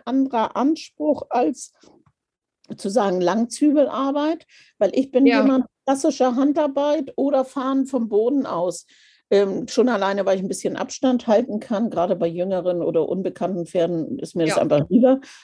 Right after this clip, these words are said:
Speaker 1: zumal ich einmal so richtig doll geschlagen worden bin.
Speaker 2: Ja.
Speaker 1: Ähm, das ist schon, äh, gruselig, wenn das mal passiert,
Speaker 2: Ja,
Speaker 1: weil
Speaker 2: die Gefahr ist sehr groß da.
Speaker 1: ja, weil man einfach ja auch die Pferde nicht einschätzen kann, wenn man sie so gar nicht kennt. Und wo ist dein anderer Film?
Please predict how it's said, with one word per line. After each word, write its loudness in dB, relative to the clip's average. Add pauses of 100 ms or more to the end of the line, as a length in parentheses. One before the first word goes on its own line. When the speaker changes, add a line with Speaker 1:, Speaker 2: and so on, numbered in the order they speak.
Speaker 1:
zumal 2
ich 2
einmal 4
so -2
richtig -4
doll 2
geschlagen -2
worden 0
bin. -6 (360)
Speaker 2:
Ja. 0
Speaker 1:
Ähm, -4 (320)
das -4
ist -8
schon, 0
äh, 0
gruselig, 0
wenn 2
das -6
mal 0
passiert, 0 (340)
Speaker 2:
Ja, 0
Speaker 1:
weil 4
Speaker 2:
die 2
Gefahr -8
ist -14
sehr -6
groß -10
da. -14
Speaker 1:
ja, 4
weil 4
man -2
einfach -4
ja 0
auch -6
die -10
Pferde 0
nicht -2
einschätzen -2
kann, -2
wenn 2
man -2
sie 2
so -2
gar 0
nicht 0
kennt. -6
Und 2
wo 6
ist 0
dein 4
anderer 6
Film? 0